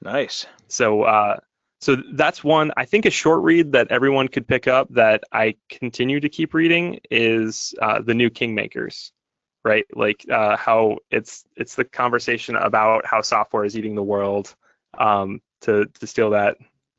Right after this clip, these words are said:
Speaker 2: Horowitz quote. Uh,
Speaker 1: Yeah.
Speaker 2: but it's by Stephen O'Grady. It's a, I'm pretty sure it's a free download most places. Um, it's a great read, a few,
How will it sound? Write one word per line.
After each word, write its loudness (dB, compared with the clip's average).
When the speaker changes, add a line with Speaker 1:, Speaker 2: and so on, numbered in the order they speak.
Speaker 2:
Horowitz 0
quote. -4
Uh, 2
Speaker 1:
Yeah. -4
Speaker 2:
but 2
it's -2
by 2
Stephen 0
O'Grady. 2
It's -4
a, 4
I'm -20
pretty -2
sure 0
it's -2
a -2
free -2
download 2
most -4
places. -4
Um, -2
it's -10
a -4
great 2
read, -2
a -16
few, -2